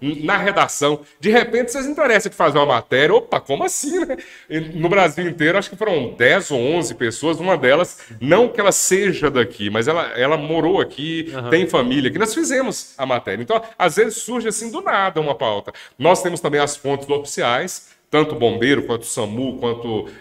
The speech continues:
Speaker 1: é, é, Polícia Rodoviária Federal, todos eles entram em contato conosco. Olha,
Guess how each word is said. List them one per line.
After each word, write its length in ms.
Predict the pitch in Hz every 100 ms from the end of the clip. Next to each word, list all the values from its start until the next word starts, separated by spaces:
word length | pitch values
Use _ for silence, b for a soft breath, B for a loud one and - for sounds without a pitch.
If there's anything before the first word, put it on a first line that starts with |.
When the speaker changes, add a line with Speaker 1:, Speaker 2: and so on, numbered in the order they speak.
| B
Speaker 1:
é, 380 | 110 107 113 107
é, 40 |
Polícia 340 | 101 127 131 127
Rodoviária 380 | 120 110 117 113
Federal, 380 | 120 113 123 127
todos 440 | 196 220 151 110
eles 320 | 123 127 110
entram 240 | 127 131 120
em 20 |
contato 380 | 117 107 110 -
conosco. 500 | 107 123 131 - 156
Olha, 280 | 135 104